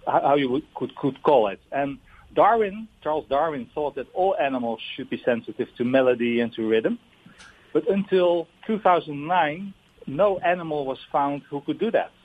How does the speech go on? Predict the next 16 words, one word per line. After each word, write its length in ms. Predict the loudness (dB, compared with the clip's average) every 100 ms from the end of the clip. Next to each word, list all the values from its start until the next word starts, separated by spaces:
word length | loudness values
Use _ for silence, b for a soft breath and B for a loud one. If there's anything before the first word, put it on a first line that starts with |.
| -4
And 220 | -2 0
this 140 | 0 0
bird 320 | 0 0 0
that 160 | -4 -4
you 60 |
probably 300 | -2 0 2
are 120 | 0
referring 480 | 2 -2 0 -2 -2 -4
to 140 | -4
is 140 | -2 -2
a, 200 | -4 -4 _ _ _ -16
a 60 | -4
cockatoo, 520 | -2 -2 -2 -2 2
a 40 | 4
white 260 | 4 0 -6
cockatoo. 440 | -10 -8 -12 -12